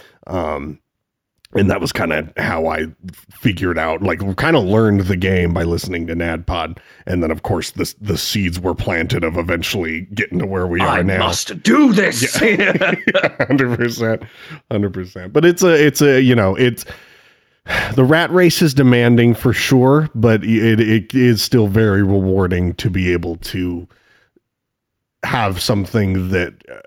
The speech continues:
Speaker 1: you feel you can fully invest in,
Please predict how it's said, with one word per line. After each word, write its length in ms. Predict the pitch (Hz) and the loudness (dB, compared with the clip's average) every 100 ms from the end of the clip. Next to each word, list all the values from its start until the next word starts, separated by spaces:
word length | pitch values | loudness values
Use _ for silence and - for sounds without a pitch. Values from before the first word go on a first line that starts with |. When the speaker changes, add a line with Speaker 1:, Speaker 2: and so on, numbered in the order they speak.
| _ _ | _ _
Speaker 1:
you 300 | 101 95 90 | -10 -6 -6
feel 400 | - - 95 87 | -6 -6 -2 0
you 100 | 82 | -2
can 160 | 135 - | -4 -6
fully 520 | - - 90 85 82 | -8 -6 -4 -2 -4
invest 580 | 85 85 82 - - - | -4 -2 -2 -4 -6 -6
in, 460 | 92 85 78 82 | -4 -4 -4 -8